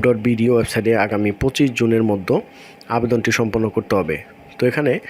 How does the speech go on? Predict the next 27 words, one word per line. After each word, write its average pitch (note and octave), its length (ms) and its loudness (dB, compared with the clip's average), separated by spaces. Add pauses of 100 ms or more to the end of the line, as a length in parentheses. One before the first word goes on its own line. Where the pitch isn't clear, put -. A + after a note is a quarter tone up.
(260)
সম্পূর্ণ C3+ 420 0
অনলাইনের C#3 340 2
মাধ্যমে B2+ 380 0
আবেদনটি B2 400 -2
সম্পন্ন A#2 300 0
করতে A2 220 -2
হবে। A2+ 240 0
যারা A#2 260 0
আবেদন A#2 260 0
করতে C3 280 -2
পারেন, A2+ 200 2
তারা A#2 140 0
তো A#2+ 100 -2
পারেন A2+ 260 0
না, A2 120 0
যারা A2 160 0
না B2 140 0
পারেন, A#2+ 220 -2
তারা A#2 180 0
কম-, A#2+ 440 -2
কম্পিউটার A#2+ 320 0
দোকানে B2 260 0
গেলে A2 160 0
আপনার G#2 160 -2
সুন্দরভাবে B2 400 0
আবেদন G#2+ 240 0
করতে, G#2+ 320 -6